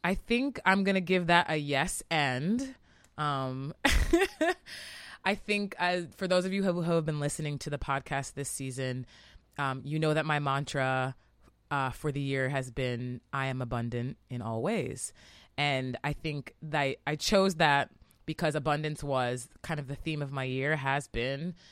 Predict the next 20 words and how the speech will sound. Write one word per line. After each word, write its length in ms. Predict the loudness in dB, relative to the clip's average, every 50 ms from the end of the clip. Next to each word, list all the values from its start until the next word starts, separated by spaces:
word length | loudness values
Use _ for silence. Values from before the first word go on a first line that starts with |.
| -20 -20 -20 -16 -8 -4
um, 380 | -2 -2 -2 -2 -2 -4 -6 -8 -10 _
and, 480 | -6 -4 -4 -2 -4 -4 -6 -6 -8 -8 -10 _ _ _ _ _ _ _ _ _ _ -8
uh, 580 | -6 -4 -2 -2 -2 -2 -2 -2 -2 -4 -4 -4
alignment 540 | -6 -6 -4 -4 -2 -2 -2 -2 -4 -6 -6
has 100 | -6 -6
also 380 | -4 -4 -4 -4 -4 -4 -4 -4
been 160 | -4 -4 -4
a 80 | -4 -4
theme. 540 | -4 -6 -4 -4 -2 -2 -2 -2 -2 -4 -6 _ -20 -20 -20 _ -6
But 100 | -4 -4
it 60 | -2
started 300 | 4 6 6 8 8 6
with 100 | 4 4
abundance, 640 | 4 4 4 6 6 6 4 4 4 2 -2 -4 -4 -2
and 320 | 0 0 0 0 -2 -4 -4 -4
I 80 | -6 -6
think 500 | -6 -4 -2 -2 0 0 0 -2 -2 2
that 360 | 4 4 4 4 2 0 0
that 280 | 2 2 2 0 -2 -8
came 560 | -12 -8 -4 -2 0 0 2 2 2 0